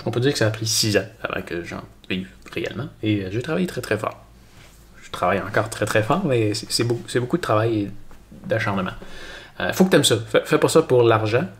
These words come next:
Euh, fais ça parce que t'aimes ça et l'argent est un bonus. Si tu fais ça pour l'argent, euh, ça marchera pas.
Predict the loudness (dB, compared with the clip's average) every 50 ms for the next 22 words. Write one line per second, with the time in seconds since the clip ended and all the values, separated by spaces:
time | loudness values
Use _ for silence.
0 | -20 -20 -20 -20 -20 -20 -20 -20 -16 -6 -2 0 2 2 2 0 0 -2 -2 0
1 | 0 0 0 -2 -2 -2 -4 -4 0 2 2 4 4 6 6 8 6 6 6 4
2 | 4 4 4 4 4 4 4 4 4 2 2 2 2 2 2 2 2 -2 -4 -4
3 | -4 -4 -4 -4 -6 -8 -10 -10 -12 -10 -10 -8 -2 2 2 4 4 4 2 4
4 | 4 4 6 6 6 4 4 4 2 2 2 2 0 -2 -4 -6 -8 -10 -10 -10
5 | -12 -14 -18 -20 -20 -20 -20 -20 -20 -20 -20 -20 -20 -20 -20 -20 -20 -20 -20 -20
6 | -14 -8 -8 -6 -6 -8 -8 -12 -12 -14 -16 -18 -18 -18 -18 -14 -12 -12 -12 -10
7 | -8 -8 -6 -4 -4 -4 -6 -8